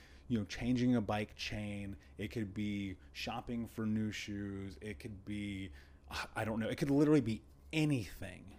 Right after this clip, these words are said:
anything. Something that you know would just be a little bit easier if you asked for help.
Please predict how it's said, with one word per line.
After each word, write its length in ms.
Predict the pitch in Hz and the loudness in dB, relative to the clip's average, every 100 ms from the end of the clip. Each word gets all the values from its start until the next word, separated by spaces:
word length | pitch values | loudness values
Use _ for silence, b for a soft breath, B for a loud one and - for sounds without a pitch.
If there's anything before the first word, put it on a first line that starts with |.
| - - - | -20 -20 -4
anything. 540 | 226 208 117 - 92 - B | 0 2 0 -4 -14 -16 B
Something 360 | - 160 160 165 | -6 -2 0 2
that 140 | 139 | 2
you 140 | 139 135 | 2 2
know 500 | 139 147 156 170 170 B - | 4 4 2 0 -4 B -4
would 160 | 117 | -4
just 260 | 110 147 - | 0 -2 2
be 80 | 139 | 2
a 60 | |
little 540 | 113 117 120 131 135 143 | 4 2 4 4 6 6
bit 220 | 131 131 | 6 6
easier 580 | 123 127 127 131 160 160 - - - - - - | 6 4 2 -2 -2 -8 -16 -20 -20 -20 -20 -8
if 140 | 104 | -4
you 140 | 110 107 | -2 0
asked 240 | 104 - | -2 -4
for 120 | - | -6
help. 360 | 101 107 117 - | -4 -2 -4 -6